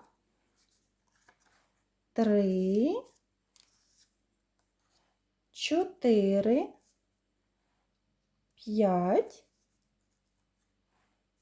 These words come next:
шість, сім.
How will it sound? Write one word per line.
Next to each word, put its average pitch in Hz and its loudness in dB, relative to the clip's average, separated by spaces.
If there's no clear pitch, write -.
шість, - -2
сім. 208 0